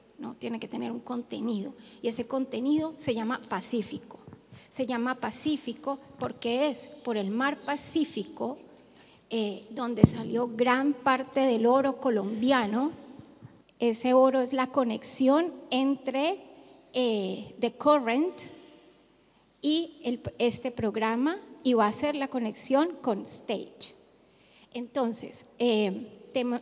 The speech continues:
tenemos el oro que sale del, de las Américas, que Carolina un poco también lo aborda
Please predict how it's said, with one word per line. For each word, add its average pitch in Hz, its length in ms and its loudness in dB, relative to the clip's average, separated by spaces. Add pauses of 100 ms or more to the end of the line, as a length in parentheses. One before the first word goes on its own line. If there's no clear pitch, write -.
tenemos 240 440 -2
el 240 140 2
oro 269 680 2
que 233 100 -6
sale 220 300 -4
del, 220 360 -2 (140)
de 233 100 -4
las 214 220 -2
Américas, 247 720 -2
que 202 400 -6
Carolina 208 500 -4
un 226 120 -6
poco 226 280 -6
también 208 440 -4
lo 226 100 2
aborda 226 500 0